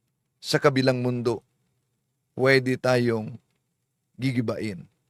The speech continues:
No? So, napansin nyo ba na sa mga ganitong tao,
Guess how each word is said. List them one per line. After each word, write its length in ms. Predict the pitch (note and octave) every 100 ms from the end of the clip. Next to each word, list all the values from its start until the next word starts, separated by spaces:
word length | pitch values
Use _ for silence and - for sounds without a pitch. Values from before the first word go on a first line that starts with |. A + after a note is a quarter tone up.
| _ _ _
No? 300 | - - E3+ _ _ _ _ _ _ _ _
So, 160 | - D#3+ D#3+ D3+ C#3+ C#3 C3 A#2 - _ _ _ _ _ _ _ _ _ _ _ _ _ -
napansin 480 | E3+ C#4 D4+ D4
nyo 160 | C4+ F#3
ba 320 | D3+ D#3+ A#3+ - _ _ _ _ _ _ _ _ -
na 540 | F#3 G#3+ G#3 F#3+ D#3 A2 _ _ -
sa 160 | G#3
mga 240 | A3 A#3+ A3
ganitong 560 | A#3 A#3+ B3 A#3 G#3
tao, 720 | G3+ G#3 G3 F#3+ G3 G3 F#3+